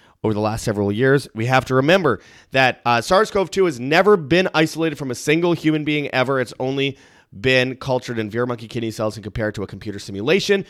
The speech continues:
We need to remind ourselves of that as much as possible because it breaks with the official narrative so much, and even the alternative narrative, which is still, I believe, a limited hangout, and most people know not what they do in that as when they're spreading that. But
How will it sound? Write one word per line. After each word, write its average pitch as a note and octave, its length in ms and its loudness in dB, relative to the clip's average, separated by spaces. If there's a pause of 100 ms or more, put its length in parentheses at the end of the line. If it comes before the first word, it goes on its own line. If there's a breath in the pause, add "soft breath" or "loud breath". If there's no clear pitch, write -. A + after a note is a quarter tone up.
(220 soft breath)
We C3+ 140 -8
need F#3 300 2
to F#3+ 160 2
remind C#3+ 340 2
ourselves C3 460 -2
of A2+ 60 -8
that A#2+ 200 2
as A2+ 160 -4
much C3 180 -6
as C3 80 -10
possible A#2 460 0
because E3+ 460 2 (400 loud breath)
it E3 260 2 (380)
breaks E3+ 500 2
with D#3 240 4
the C#3 320 0
official D#3+ 400 2
narrative D3+ 340 2
so D#3 220 2
much, E3 240 4
and C#3+ 80 -4
even D#3 220 0
the D#3 80 2
alternative D#3 560 4
narrative, A2+ 420 0 (320 loud breath)
which E3 280 0
is D3 180 -2
still, F3+ 320 2
I C#3+ 120 4
believe, C#3 320 4
a G#2+ 60 0
limited C3+ 360 2
hangout, C#3+ 360 2
and A2+ 100 -6
most B2+ 200 0
people A#2+ 200 -6
know B2 200 -2
not A#2 280 0
what A2+ 160 -4
they G2 140 -6
do C#3 320 -2
in G2 140 -10
that G2+ 300 -6
as G2 200 -6
when G2+ 160 -8
they're F#2+ 100 -8
spreading D3 340 -4
that. G#2+ 200 -4
But A2 160 -4